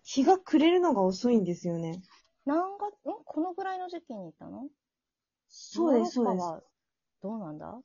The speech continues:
Speaker 2: 体感。季節は？
Speaker 1: 体感？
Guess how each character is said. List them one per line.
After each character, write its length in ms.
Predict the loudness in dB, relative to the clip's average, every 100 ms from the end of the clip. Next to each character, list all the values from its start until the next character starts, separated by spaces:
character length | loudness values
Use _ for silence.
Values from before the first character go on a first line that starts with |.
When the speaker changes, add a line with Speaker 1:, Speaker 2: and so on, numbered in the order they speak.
| _
Speaker 2:
体 280 | -14 -12 -12 _
感。 380 | -20 -18 -20 _ _ _ _ _ _ _ _ _ _ _ _ _ _ _ -20
季 100 | -8
節 340 | -6 -6 -8
は？ 60 | -8
Speaker 1:
体 80 | -6
感？ 240 | -2 -2